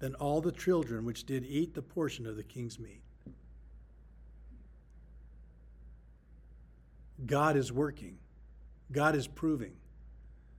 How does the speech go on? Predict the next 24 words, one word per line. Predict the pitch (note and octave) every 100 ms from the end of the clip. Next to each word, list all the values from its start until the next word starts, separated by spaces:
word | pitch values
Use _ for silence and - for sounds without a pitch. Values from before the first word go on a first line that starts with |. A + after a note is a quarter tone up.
| - - -
And | B2+
he's | A#2+
proving | - D#3 A#2+ A2
you. | A#2+ A2+ - - - - - - - - - - - - - - - - - - -
So, | - C#3+
Chris, | - F3+ -
when | D#3
you | E3+
asked | F3+ E3+ -
your | D3+
question | - G3 G3 - C#3
about | B2 B2+ B2 - - - - - - - - - - - C#3
being | C#3+ C3
baptized | B2 D#3 D#3+ - C#3+ C3 B2 - - F3+ D#3 - - - -
by | C3 C3 B2+ B2
the | A#2+
word, | B2 C3 D3 B2+ G#2+ A2 - - -
washed, | C#3 C#3 - - -
washed | B2+ C3+ C#3+ D3
by | D3 B2+
the | B2
word | C3+
of | B2
God, | B2+ B2+ A2